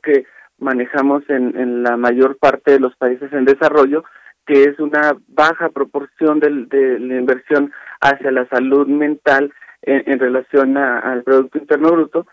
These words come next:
y que lo recomendable, según la oms, es que se invierte entre un cinco y un diez por ciento. En México andamos alrededor del dos por ciento, ¿sí? Y justamente, eh, tenemos otra, una variación importante sobre esto,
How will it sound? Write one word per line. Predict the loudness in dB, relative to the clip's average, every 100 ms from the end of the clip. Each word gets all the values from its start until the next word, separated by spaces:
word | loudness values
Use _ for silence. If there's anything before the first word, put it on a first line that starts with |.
| _ -20 -6
y | -2 0 -2 -4 -6
que | 0 2 2 -2 -6
lo | 2 2
recomendable, | 2 -2 -4 0 0 2 2 2 2 0 -4 -8 -2
según | 0 2 2
la | 2
oms, | 2 -2 -6
es | -10 -12
que | -10
se | -8 -4
invierte | -2 -2 -4
entre | -6 -6
un | -6
cinco | -8 -6 -4
y |
un | -2
diez | -2 -4
por | -6 -4
ciento. | -4 0 0
En |
México | 0 -6 -6 -6
andamos | -2 0 0 -2
alrededor | -2 2 4 2 2
del | -2 0
dos | 0 0
por | -2 -4
ciento, | -2 -2 -4 -10 _ _ -20 _ -4
¿sí? | -2 -2
Y | -2 -4 -4
justamente, | -4 -4 0 0 2 0 -2 -4 -4 -8 -20 -6
eh, | 0 2 2 -2 -2
tenemos | 0 2 2 0
otra, | 0 0 2 2 0
una | 0 2
variación | 2 0 -4 -6 -6
importante | -6 -6 -6 -4 -4 -4 -2
sobre | 0 2 2
esto, | 0 -4